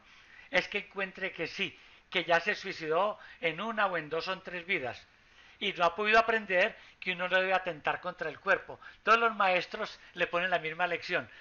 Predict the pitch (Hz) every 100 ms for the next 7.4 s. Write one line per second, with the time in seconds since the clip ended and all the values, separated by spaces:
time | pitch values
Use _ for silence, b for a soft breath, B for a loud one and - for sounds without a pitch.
0 | B 175 - 180 190 170 165 185 151 113
1 | B B B 185 175 190 220 202 233 220
2 | 165 - B B B - 170 160 - 156
3 | 165 247 - 180 170 165 180 175 180 -
4 | 254 - b b 160 127 113 160 202 277
5 | - - _ _ _ _ - 175 143 147
6 | 160 165 170 147 135 147 160 156 160 -
7 | - 214 175